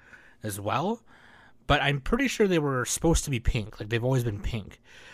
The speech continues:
So I just noticed, like, in these trailers and, like, all these visuals that we've been getting for, for Superhero,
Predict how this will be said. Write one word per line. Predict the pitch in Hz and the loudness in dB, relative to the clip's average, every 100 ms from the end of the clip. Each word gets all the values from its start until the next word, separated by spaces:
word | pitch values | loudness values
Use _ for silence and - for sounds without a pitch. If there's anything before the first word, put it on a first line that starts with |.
| - | -8
So | - | 2
I | 160 | 4
just | 196 180 | 4 4
noticed, | 147 156 117 - | 6 6 4 2
like, | 113 107 | 0 0
in | 120 120 | 0 0
these | 110 - | 0 -2
trailers | - 127 113 104 | 0 2 2 0
and, | 104 101 | -2 -4
like, | 98 107 | -4 -2
all | 107 | -2
these | 104 | -2
visuals | 98 113 113 | -4 -2 -2
that | 101 | -2
we've | 98 | -4
been | 98 101 | -6 -6
getting | 101 101 | -6 -6
for, | - 98 - _ _ - - | -6 -8 -12 _ _ -20 -10
for | 101 | -6
Superhero, | - 151 151 104 104 95 92 | -2 -2 0 -2 -2 -4 -6